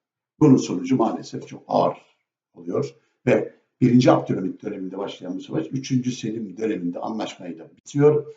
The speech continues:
ve Kırım tamamen Ruslara geçiyor. Böylelikle ilk defa Osmanlı Devleti, ilk defa bu dönemde Müslüman toprakları, gerçek Müslüman topraklarını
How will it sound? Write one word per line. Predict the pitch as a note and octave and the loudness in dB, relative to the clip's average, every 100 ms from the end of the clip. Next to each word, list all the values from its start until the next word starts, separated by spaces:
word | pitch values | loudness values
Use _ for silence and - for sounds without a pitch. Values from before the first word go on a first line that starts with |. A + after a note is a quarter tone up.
| _ - | _ -14
ve | - | -14
Kırım | - D#4 C3 F3 - _ _ _ | -2 6 8 6 2 _ _ _
tamamen | A#2+ F#2+ G#2 | -4 -2 -2
Ruslara | G2+ - F#2 E2+ | -4 -6 -12 -14
geçiyor. | D#2+ - - _ _ _ _ D3+ | -14 -20 -20 _ _ _ _ 6
Böylelikle | F#3+ D#3+ C3 - - - - | 6 6 4 0 -12 -8 8
ilk | A3 B3+ - | 10 10 6
defa | - - - | -2 -4 -8
Osmanlı | G#2+ - - A2+ C3 - | -8 -10 -2 4 6 4
Devleti, | - - - C#3 | -6 -14 -18 -4
ilk | C3 - | -4 -2
defa | - - - - _ _ _ _ | -6 -8 -10 -12 _ _ _ _
bu | D3 D#3+ | 6 8
dönemde | C3+ G2+ D2+ - - - - - _ _ _ | 6 2 -6 -8 -2 -2 -2 -12 _ _ _
Müslüman | C3+ C3 E3 E3 A#3 G#3+ | 4 4 6 8 8 8
toprakları, | C3+ - F#2+ - F2 | 4 0 -4 -8 -10
gerçek | F2 G2+ G#2 F#3 - | -6 -2 0 0 -2
Müslüman | A#2 - - C#3 C3+ | -4 -4 4 6 6
topraklarını | - - F2+ - E2+ G2 G3+ G#3 - | 4 -6 -10 -10 -6 2 4 4 -2